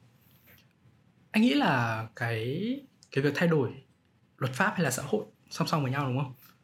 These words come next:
Thì nó là một tiến trình rất là dài, ờ, và những cái người làm thì bọn anh cũng không có mong đợi là nó sẽ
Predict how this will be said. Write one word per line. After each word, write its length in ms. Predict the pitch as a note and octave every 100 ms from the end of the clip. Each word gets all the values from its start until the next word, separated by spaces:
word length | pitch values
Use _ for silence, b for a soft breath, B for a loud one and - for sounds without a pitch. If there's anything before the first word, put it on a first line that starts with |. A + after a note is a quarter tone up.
| -
Thì 140 | C#3
nó 120 | A#2+ A2+
là 140 | C#3
một 140 | B2 G#2+
tiến 160 | A2 A2
trình 300 | D#3+ A#2+ A2
rất 80 |
là 140 | F#3 C3+
dài, 420 | A#2 A2 G#2+ A2+ - -
ờ, 420 | C3 A#2+ A#2 A#2
và 440 | A#2 A#2 A2+ A2 A2+
những 120 | C#3+
cái 80 | B2
người 240 | C3+ B2+
làm 360 | A#2 A2+ A2 G#2
thì 260 | A2 A2 G#2+ A2 - _ -
bọn 140 | C3+
anh 80 | C#3
cũng 120 | G3
không 200 | A#3 G#3
có 380 | E3+ B2 B2+ C3 G3+ -
mong 260 | F#3 G3 G3+
đợi 160 | A3+ - - _ b b b b _ -
là 320 | C#3+ C3 B2
nó 200 | A#2 A2+
sẽ 260 | A2 D3